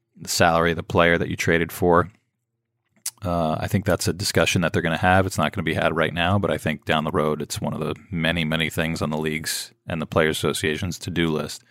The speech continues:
Uh, and whether he should re-sign, uh, I'm curious to see. I think, you know, the, uh, being off for two months has probably made a lot of veteran guys who have no contract for next year think about whether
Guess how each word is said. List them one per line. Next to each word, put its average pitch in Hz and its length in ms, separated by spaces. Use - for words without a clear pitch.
Uh, 92 420
and 101 140
whether 113 200
he 120 120
should 110 200
re-sign, 117 580
uh, 131 320
I'm 170 340
curious 170 320
to 139 100
see. 151 260
I 98 60
think, 117 260
you 120 80
know, 92 260
the, 101 180
uh, - 120
being 113 220
off 107 200
for 104 120
two 107 160
months 98 320
has - 80
probably 90 260
made 87 160
a 82 60
lot 85 220
of 85 120
veteran 90 440
guys 87 460
who - 80
have 82 100
no 82 140
contract 87 480
for 87 80
next 80 260
year 82 260
think 101 280
about 87 220
whether 82 480